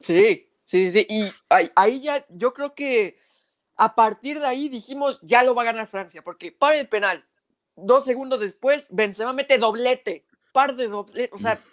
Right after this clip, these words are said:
Speaker 1: par de golazos, güey,
Speaker 2: ¿Qué
Speaker 1: más
Speaker 2: con
Speaker 1: el
Speaker 2: Benzema?
Speaker 1: primero,
Speaker 2: No mames.
Speaker 1: más el primero, güey, cómo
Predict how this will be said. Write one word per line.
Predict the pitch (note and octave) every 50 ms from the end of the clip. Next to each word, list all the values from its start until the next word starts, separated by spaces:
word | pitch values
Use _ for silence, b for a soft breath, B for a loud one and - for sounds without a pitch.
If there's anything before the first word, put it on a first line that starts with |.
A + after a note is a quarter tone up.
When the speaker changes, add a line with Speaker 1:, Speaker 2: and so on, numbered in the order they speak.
| _ _ -
Speaker 1:
par | B3+ C4 C#4 B3
de | C4 B3+ A3+
golazos, | G#3 G#3 G3+ G#3+ G#3+ G#3+ - A#3 A3
güey, | G#3+ A#3+ A3
Speaker 2:
¿Qué | F3+
Speaker 1:
más | F#3 E3
Speaker 2:
con | G3+ F3+
Speaker 1:
el |
Speaker 2:
Benzema? | E3+ D#3+ D3 C#3 - A#2+ A#2
Speaker 1:
primero, | A2+ A2+ - C3+
Speaker 2:
No | C#3 C#3+ C3 A#2+
mames. | B2 A#2+ A2+ G#2 C3
Speaker 1:
más | F3 A3+ C4 - -
el | C4+ B3 A3
primero, | - G#3+ G3 G3 G3 G3+ G3+ F#3+ F#3+ F3+
güey, | F#3 G3+ G3+ _
cómo | - G#3 A3+ A#3+ C4 C4 A3